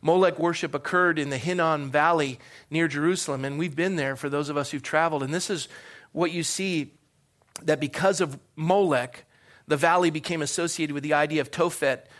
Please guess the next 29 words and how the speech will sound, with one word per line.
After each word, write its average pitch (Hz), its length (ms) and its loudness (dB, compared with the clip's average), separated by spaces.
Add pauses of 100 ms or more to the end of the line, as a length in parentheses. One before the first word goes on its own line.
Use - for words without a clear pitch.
(120)
or 143 120 -2
Gehenna 143 480 -2
or 143 140 -6
hell. 139 420 -4 (1400)
It's - 140 -18
where 143 80 -4
they'd 135 160 -2
roll 143 240 2
all 143 100 2
the 131 100 -4
carcasses. 131 600 -4
They 127 100 -8
called 135 240 -2
that 123 140 -2
hell. 131 240 -2
You 127 80 -8
can 123 120 -8
see 147 200 -6
that 139 160 0
in 131 40 -6
Isaiah 131 320 -4
thirty, 139 380 -4
Jeremiah 131 420 -6
nineteen, 135 560 -6
and 127 120 -6
also 131 260 -6
Mark 135 320 -4
chapter 127 340 -8
nine. 147 540 -6